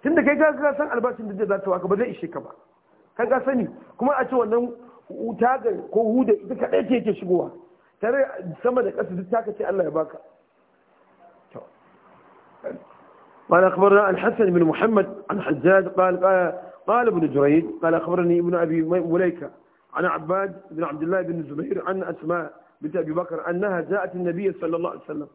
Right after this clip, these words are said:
أسماء تقول: "جاء النبي صلى الله عليه وسلم." فقالت: "يا نبي الله، يا نبي الله، ليس لي شيء بعد وأنا أبو إلا ما أدخل علي الزبير." فقالت: "يا أبن المجي لا يشبه من الشجرة." قال: "عليه جناح، ina da laifi an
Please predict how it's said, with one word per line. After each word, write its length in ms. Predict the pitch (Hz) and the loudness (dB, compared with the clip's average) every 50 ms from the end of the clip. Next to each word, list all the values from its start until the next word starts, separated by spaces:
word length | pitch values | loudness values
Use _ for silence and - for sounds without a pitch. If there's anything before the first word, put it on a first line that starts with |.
| _ - - | _ -20 -10
أسماء 160 | 180 202 196 | -8 -6 -4
تقول: 300 | 190 190 170 180 190 175 | -2 -4 0 0 0 0
"جاء 120 | 196 180 170 | 0 -4 -4
النبي 160 | 165 151 - - | -6 -8 -8 -10
صلى 60 | 156 | -10
الله 120 | 147 151 143 | -10 -10 -10
عليه 0 | |
وسلم." 40 | 135 139 | -12 -10
فقالت: 400 | - 185 180 - 175 175 - - | -6 -6 -6 -4 -6 -10 -8 -4
"يا 140 | 170 185 196 | -2 0 0
نبي 260 | 196 185 165 175 190 | 0 -2 -2 -2 -2
الله، 240 | 175 180 185 185 170 - - - - _ _ _ _ - | 0 0 -2 -2 -4 -6 -14 -20 -20 _ _ _ _ -4
يا 160 | 135 170 185 185 | -2 -2 0 0
نبي 160 | 180 180 180 - - | -2 -2 -2 -2 0
الله، 200 | 185 196 185 180 | 2 2 2 4
ليس 260 | 175 196 208 - - | 2 0 0 0 -2
لي 180 | 196 185 180 180 | -2 -2 -2 -4
شيء 280 | - 202 202 196 190 175 | 0 0 0 0 0 -2
بعد 260 | 180 196 185 190 175 | -2 -2 -2 0 0
وأنا 200 | 175 175 185 165 | 0 0 0 -2
أبو 120 | 165 156 | -2 -6
إلا 380 | 160 - 175 185 180 170 160 151 | -4 -4 -4 -2 0 0 0 0
ما 240 | 147 143 151 - 165 | -2 -2 -4 -4 -4
أدخل 340 | 165 160 - 180 185 190 | -6 -6 -2 -2 0 0
علي 380 | 185 165 151 170 175 196 202 190 | 0 -2 -2 -2 -2 0 0 0
الزبير." 400 | 180 147 147 160 196 185 156 131 - - _ _ _ _ - | -2 -2 -2 0 0 0 0 -2 -8 -14 _ _ _ _ -10
فقالت: 260 | 143 143 165 165 - | -8 -8 -8 -6 -4
"يا 100 | 202 160 | -4 -2
أبن 180 | 160 180 175 165 | -2 -2 -2 -4
المجي 300 | 160 165 160 143 143 139 | -4 -4 -6 -6 -4 -4
لا 100 | 143 139 | -2 -4
يشبه 260 | 139 - 139 143 147 | -4 -6 -8 -6 -4
من 140 | 151 139 123 | -4 -4 -6
الشجرة." 400 | - - 131 120 120 110 120 - _ _ _ _ - - | -8 -12 -12 -12 -10 -10 -10 -14 _ _ _ _ -4 -2
قال: 140 | 190 208 | 0 0
"عليه 320 | 208 160 180 208 233 226 202 165 | 0 -2 -2 -4 -4 -4 -4 -2
جناح، 320 | 202 220 226 202 - 185 175 - - - _ _ _ _ _ _ _ _ _ _ - - | 0 0 0 0 -2 -4 -8 -8 -8 -14 _ _ _ _ _ _ _ _ _ _ -8 -2
ina 180 | 208 214 190 165 | -2 0 0 -2
da 120 | 156 147 | -4 0
laifi 400 | 160 196 190 180 196 190 196 - - | 0 0 0 0 -4 -12 -12 -12 -8
an 260 | - 190 196 196 196 | -6 -6 -6 -6 -8